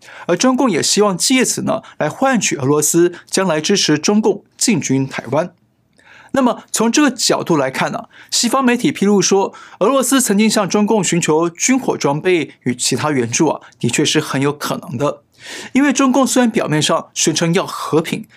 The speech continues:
但骨子里呢，却是希望天下大乱，越乱越好，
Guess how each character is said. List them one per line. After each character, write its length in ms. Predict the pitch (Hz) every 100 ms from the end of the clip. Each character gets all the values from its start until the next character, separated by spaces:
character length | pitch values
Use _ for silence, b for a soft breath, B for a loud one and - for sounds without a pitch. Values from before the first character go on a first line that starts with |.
| b
但 200 | 269 269
骨 220 | - 127
子 140 | - 180
里 100 | 131
呢， 200 | - - -
却 100 | -
是 140 | 143
希 180 | 139 156
望 160 | 160 - B
天 240 | - 214
下 260 | 202 202 -
大 180 | - 160
乱， 280 | 170 165 - _ _
越 180 | 277 285
乱 180 | 175 139
越 120 | 131
好， 280 | 123 -